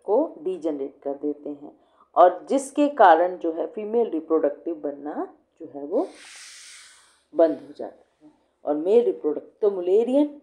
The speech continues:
एंटी Mullerian hormone जो कि Sertoli cell के द्वारा secrete किए जाते हैं,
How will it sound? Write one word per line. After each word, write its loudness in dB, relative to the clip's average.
एंटी -2
Mullerian -8
hormone -2
जो -8
कि -12
Sertoli 6
cell 0
के -6
द्वारा -4
secrete -10
किए -8
जाते -12
हैं, -10